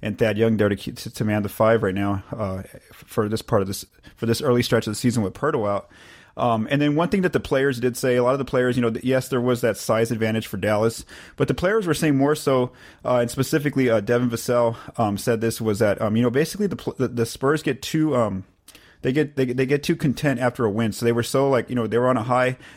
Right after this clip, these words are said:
after defeating the Kings by nineteen points. And then basically they said they didn't bring that energy and that focus and, and that lockdown mentality to the game against the Mavs. And, um, and basically Dallas took advantage of that and really just came out, uh, came out, you know, blazing and, and took, took the lead big time, um, early on.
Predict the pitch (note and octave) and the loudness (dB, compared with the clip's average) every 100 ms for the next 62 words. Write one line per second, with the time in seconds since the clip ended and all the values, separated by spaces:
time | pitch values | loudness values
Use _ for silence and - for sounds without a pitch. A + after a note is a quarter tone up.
0 | - C3 B2+ A#2+ A2+ C3 A#2+ G2+ F3+ F3+ | -6 -2 0 0 0 2 2 0 -2 2
1 | C3+ A2+ A#2+ - A2+ - E3+ D#3 - - | 2 2 2 -2 -2 0 0 0 -4 -14
2 | - - A#2 C3+ C#3+ D3+ F#3 E3 C3+ C3+ | -20 -8 -2 0 2 0 0 0 0 0
3 | D#3+ B2+ B2+ B2 C3 A#2 A#2+ B2+ B2 A#2+ | 0 0 2 2 2 2 0 0 0 0
4 | G#2+ - A#2+ A#2 B2+ - G#2+ G#2+ G#2 G#2 | 0 0 -2 0 -4 -2 -4 -2 -4 -2
5 | G#2+ A2 A#2+ A#2 G#2+ G2 A#2 A#2+ A#2 A2+ | 0 0 0 -2 -2 -2 0 2 0 -2
6 | A2 G#2 G#2+ G#2+ G#2+ G#2 G#2 A#2+ A#2 - | -4 -4 -4 -4 -4 -4 -2 0 -2 -4
7 | - - _ - A#2 G#2 G#2+ G2 G#2+ A2+ | -20 -20 _ -6 -4 -2 -2 -4 0 0
8 | B2 A#2 A2+ G#2 A2 - B2 G2+ G#2+ B2+ | 0 -2 -2 0 0 0 -4 -2 -2 -2
9 | A2 G2 G2 G#2 G2+ - A#2+ G#2+ G#2+ - | -2 -4 -4 -4 -6 -4 -2 -2 -4 -8
10 | - - G2+ G2 A#2 G#2+ G#2 A2 G2 F#2 | -20 -10 -10 -4 -2 -2 -2 -4 -8 -6
11 | G#2+ A2+ A#2 G2 F#2 - - A2 G#2 - | -4 -2 -2 -4 -8 -10 -8 -8 -8 -8
12 | A2+ G#2+ A2 G2+ A2+ A2+ A#2 G#2+ G#2 F#2+ | -8 -6 -8 -6 -8 -6 -6 -6 -8 -6
13 | G#2+ G#2 G#2+ A2 A#2 | -4 -2 0 0 -2